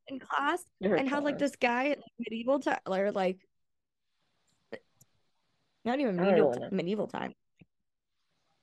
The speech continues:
Speaker 1: Before that. Would
Speaker 2: Who
Speaker 1: use this,
Speaker 2: knows?
Speaker 1: like, a war tactic of, like, getting people to, like, visualize heaven and, like, what it would
Speaker 2: Yeah.
Speaker 1: really be like.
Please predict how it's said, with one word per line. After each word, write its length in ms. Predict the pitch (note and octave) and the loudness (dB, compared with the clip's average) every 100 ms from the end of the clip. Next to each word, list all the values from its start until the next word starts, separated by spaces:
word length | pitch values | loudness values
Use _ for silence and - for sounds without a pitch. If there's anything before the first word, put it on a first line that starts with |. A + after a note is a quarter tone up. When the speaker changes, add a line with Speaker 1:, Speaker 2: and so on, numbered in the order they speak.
| _ | _
Speaker 1:
Before 440 | E3 - - F#3+ G3+ | -10 -6 0 2 0
that. 200 | B2 C3 _ _ - _ _ _ _ _ _ - | -4 -12 _ _ -20 _ _ _ _ _ _ 2
Would 140 | G#3+ G3 | 2 6
Speaker 2:
Who 100 | C#4 | 4
Speaker 1:
use 100 | D#4 | 4
this, 100 | E4+ | 2
Speaker 2:
knows? 40 | |
Speaker 1:
like, 100 | B3 | 4
a 60 | F#3+ | 4
war 260 | F3 G#3 | 4 2
tactic 440 | A#3+ A3+ A3 - - - _ _ _ - | 2 0 -2 -6 -20 -20 _ _ _ 2
of, 240 | G#3 G3+ | 4 4
like, 280 | G3+ F#3 F#3 _ _ _ _ - | 2 2 -2 _ _ _ _ 2
getting 320 | A#3+ C#4 C4+ | 2 4 0
people 380 | - C4+ C4 A#3+ | 0 2 2 2
to, 80 | A3 | 2
like, 240 | G3+ F#3+ _ _ _ _ _ _ _ _ _ _ _ _ _ _ _ _ _ _ _ _ _ _ _ _ G3+ | 2 0 _ _ _ _ _ _ _ _ _ _ _ _ _ _ _ _ _ _ _ _ _ _ _ _ 2
visualize 520 | G3+ B3 G3+ F3 - | 2 2 0 -2 -4
heaven 360 | - G#3 F#3 - _ _ _ - | -2 2 2 0 _ _ _ -8
and, 100 | G3 | 0
like, 140 | F3+ F#3 | 0 0
what 260 | G3+ F#3+ | 2 2
it 80 | G3+ | 2
would 100 | F3+ | 0
Speaker 2:
Yeah. 120 | - G3+ | 0 4
Speaker 1:
really 240 | G#3 F3+ | 4 4
be 180 | F3 G#3+ | 2 2
like. 260 | G3+ G#2 | 2 0